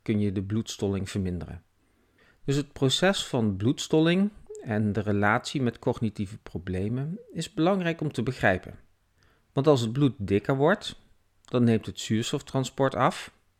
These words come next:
en krijgen de hersenen minder zuurstof. En ik kijk al meer dan vijftien jaar naar het bloed van mijn cliënten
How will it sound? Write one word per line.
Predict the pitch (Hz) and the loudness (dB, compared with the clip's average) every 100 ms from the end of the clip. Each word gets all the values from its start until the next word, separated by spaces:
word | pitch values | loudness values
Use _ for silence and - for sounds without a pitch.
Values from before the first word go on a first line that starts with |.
| _ _ | _ _
en | 139 | -6
krijgen | - 120 101 - | 0 0 0 -2
de | |
hersenen | 87 101 110 - 131 117 | -4 -2 -2 -2 0 2
minder | 101 117 | 2 0
zuurstof. | 131 104 - - - - _ _ _ _ _ _ _ _ _ | 2 0 -2 -10 -14 -20 _ _ _ _ _ _ _ _ _
En | 120 | 0
ik | 135 - | 0 2
kijk | 160 151 | 2 4
al | 143 | 4
meer | 151 147 | 6 6
dan | 131 | 6
vijftien | 117 156 196 - 143 | 8 6 6 2 4
jaar | 123 107 101 | 6 4 2
naar | 104 101 | 0 -2
het | 98 | -4
bloed | 82 104 - | -4 -6 -4
van | 135 | -4
mijn | 131 | -4
cliënten | - 95 92 113 156 175 | -4 -2 0 -2 -4 -8